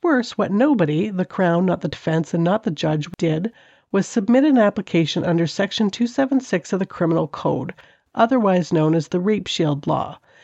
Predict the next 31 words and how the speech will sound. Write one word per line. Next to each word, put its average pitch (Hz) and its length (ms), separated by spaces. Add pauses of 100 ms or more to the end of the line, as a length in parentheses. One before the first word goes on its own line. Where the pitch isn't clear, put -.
(180)
This 185 160
is 147 120
basically 202 500
a 175 80
separate 294 400
hearing 170 320
where 170 80
the 170 100
Crown 220 480
and 269 80
defense 190 380
can - 180
argue 160 460
about 147 300
what, 240 280
if 285 220
any, 190 240
details 156 540
of 143 100
the 147 80
victim's 160 440
prior 277 440
sexual 190 460
history 160 480
or 147 140
whatever 175 440
is 185 180
admissible 165 600
and 165 160
what 165 120
isn't. - 400